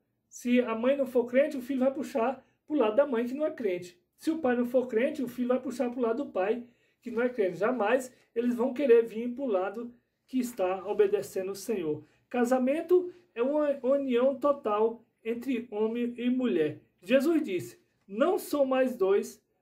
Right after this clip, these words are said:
mas uma só carne." Mateus capítulo dezenove,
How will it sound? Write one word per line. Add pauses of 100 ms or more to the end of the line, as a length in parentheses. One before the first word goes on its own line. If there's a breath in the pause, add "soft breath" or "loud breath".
(120)
mas
uma
só
carne."
Mateus
capítulo
dezenove,